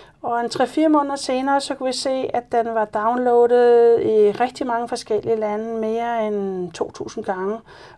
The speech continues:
Så tager jeg nogle gange til udlandet og fortæller om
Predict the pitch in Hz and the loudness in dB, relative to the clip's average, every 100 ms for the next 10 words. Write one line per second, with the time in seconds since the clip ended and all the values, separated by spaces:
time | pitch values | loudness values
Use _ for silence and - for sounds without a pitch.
0 | _ - - - 269 247 247 247 247 240 | _ -14 -12 -6 -2 -2 0 -4 -4 -2
1 | 254 247 226 233 226 233 285 269 262 247 | 0 0 2 -2 -2 -2 0 2 0 -2
2 | 220 208 | -4 -6